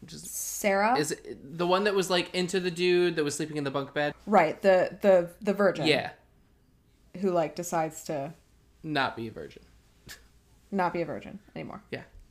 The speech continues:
Speaker 2: And that is immediately <laughs> killed because it's a slasher.
Speaker 1: And that's how it goes.
Speaker 2: And that's how they do things.
Speaker 1: Yes.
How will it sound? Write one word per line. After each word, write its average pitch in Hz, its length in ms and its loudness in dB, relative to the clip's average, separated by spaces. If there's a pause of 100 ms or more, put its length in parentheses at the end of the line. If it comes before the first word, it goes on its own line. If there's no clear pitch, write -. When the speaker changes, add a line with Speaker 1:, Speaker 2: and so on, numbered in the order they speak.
(340)
Speaker 2:
And 175 140 -6
that 135 120 -6
is 170 120 -10
immediately 214 440 2
<laughs> - 80 -10
killed - 260 -8
because 185 340 -8
it's - 140 -18
a 254 40 -14
slasher. 196 560 -8
Speaker 1:
And 139 140 -12
that's 135 160 -12
how 139 120 -8
it 135 60 -12
goes. - 260 -16 (1000)
Speaker 2:
And 262 140 -2
that's 277 140 -4
how 311 120 -2
they 311 100 -2
do 311 160 -2
things. 170 160 -10
Speaker 1:
Yes. - 380 -12